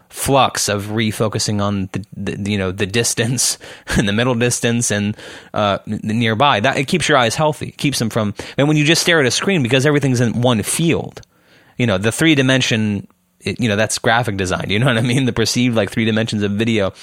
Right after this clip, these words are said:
that's all whatever, you know, it's just everything's flat and right there. Your eyes are so fixated on a fixed distance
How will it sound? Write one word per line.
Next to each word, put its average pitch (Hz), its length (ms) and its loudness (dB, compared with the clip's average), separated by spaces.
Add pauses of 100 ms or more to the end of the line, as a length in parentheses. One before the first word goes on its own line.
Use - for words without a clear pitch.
(480)
that's - 180 0
all 110 440 4
whatever, 107 520 0
you 107 140 -2
know, 98 140 0
it's 107 160 -2
just 123 280 -2
everything's 127 360 0
flat 120 500 0
and 110 120 0
right 101 200 -2
there. 117 160 0
Your 98 200 -2
eyes 120 260 2
are 107 80 2
so 104 200 0
fixated 104 680 -2
on 98 100 0
a 85 40 -2
fixed 110 420 -4
distance 107 720 -2